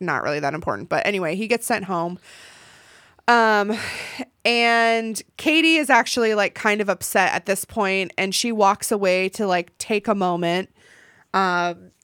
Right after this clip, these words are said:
and tells the guys, like, "Listen, I just need to, like, take a minute. Like, you know, this is really stressful, whatever." And after a couple minutes,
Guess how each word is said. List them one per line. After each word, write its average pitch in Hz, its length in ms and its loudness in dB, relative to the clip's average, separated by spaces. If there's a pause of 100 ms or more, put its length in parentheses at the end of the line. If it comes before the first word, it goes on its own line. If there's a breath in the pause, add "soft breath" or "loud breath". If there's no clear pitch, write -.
(120)
and 196 200 0
tells 190 260 0
the 202 100 -4
guys, 180 320 2
like, 180 160 -4
"Listen, 185 380 -2
I 175 180 0
just 180 220 -4
need 180 180 -6
to, 190 80 -6
like, 156 180 -4
take 185 240 -4
a 180 60 -2
minute. 175 460 -2
Like, 160 180 -6 (340)
you 190 120 -6
know, 165 100 -4
this 170 180 -10
is 175 120 -10
really 151 180 -6
stressful, 226 760 2
whatever." 190 580 2 (760 soft breath)
And 220 140 2
after 220 340 2
a 226 60 0
couple 220 220 -4
minutes, 233 640 0